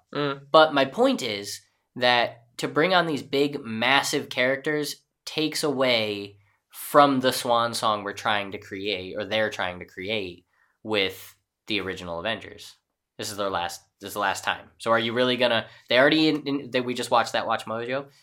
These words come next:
Speaker 2: They already initiated the future with Black Panther and Spider-Man and all that good stuff. They already s-, started that.
Speaker 1: Who's the new third, though?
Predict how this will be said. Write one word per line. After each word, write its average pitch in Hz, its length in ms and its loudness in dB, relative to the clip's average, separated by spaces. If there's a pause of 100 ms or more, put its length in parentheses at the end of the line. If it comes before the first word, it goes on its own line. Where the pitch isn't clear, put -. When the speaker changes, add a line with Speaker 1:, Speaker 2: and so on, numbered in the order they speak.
(120)
Speaker 2:
They 123 100 4
already 175 220 10
initiated 143 520 0
the 120 60 -8
future 107 340 -4
with 104 180 -6
Black 104 240 -2
Panther 101 320 -2
and 98 140 -8
Spider-Man 95 480 -4
and 90 80 -8
all 101 100 -2
that 110 140 -2
good 95 140 -8
stuff. - 220 -18
They 110 80 -2
already 135 140 2
s-, - 240 -4
started 120 560 2
that. - 180 -16
Speaker 1:
Who's 190 180 2
the 185 60 4
new 185 120 2
third, 208 280 2
though? - 180 -14